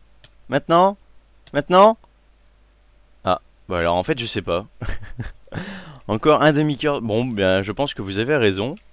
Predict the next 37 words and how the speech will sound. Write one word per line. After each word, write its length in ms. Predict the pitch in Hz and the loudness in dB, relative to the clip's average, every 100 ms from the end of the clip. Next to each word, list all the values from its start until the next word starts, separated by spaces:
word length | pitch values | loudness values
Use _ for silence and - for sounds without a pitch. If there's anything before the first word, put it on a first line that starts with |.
| _ _ _ _ _ _ _ _ _ _ _ _ _ - _ _ _ - - | _ _ _ _ _ _ _ _ _ _ _ _ _ -20 _ _ _ -20 -10
Oh 80 | 98 | -4
là 140 | 92 | -2
là, 120 | 101 | -2
mais 120 | 107 90 | -2 -4
c'est, 200 | - 92 | -6 -8
c'est 400 | 85 - - 92 | -8 -14 -12 -10
super 540 | - - 190 190 160 | -8 -6 -2 0 0
dur, 240 | 135 156 | -2 -4
hein. 80 | 104 | -2
Il 40 | 92 | -2
faut 140 | 98 | -4
vachement 440 | 110 156 180 180 - | -2 -2 -4 -6 -8
que, 380 | - 104 95 92 | -8 -4 -2 -2
que 100 | - | -6
j'aménage 440 | 98 135 139 123 135 | -6 -4 -2 0 -2
en 80 | 98 | -4
fait. 280 | 110 - - - - - - - - - | -6 -8 -14 -20 -20 -20 -20 -20 -20 -14
Que 100 | - | -4
moi 180 | 113 160 | 0 0
je 100 | 123 | -2
puisse 240 | - - | -6 -8
les 80 | 110 | -6
taper, 260 | 117 117 147 | -6 -6 -8
mais 240 | 127 92 | -8 -10
que 140 | - 104 | -8 -6
eux 140 | 113 | -4
non. 260 | 101 123 175 _ - | -4 -6 -12 _ -10
Alors 160 | 87 - | -8 -6
ça 120 | 101 | -6
va 60 | |
être, 300 | 90 - - | -6 -8 -14
euh, 180 | 57 - | -14 -12
ça 140 | - 98 | -10 -10
va 20 | |
être 80 | - | -8
compliqué, 640 | 107 - 87 110 139 180 - | -10 -10 -8 -4 -4 -6 -10
mais 160 | 95 | -10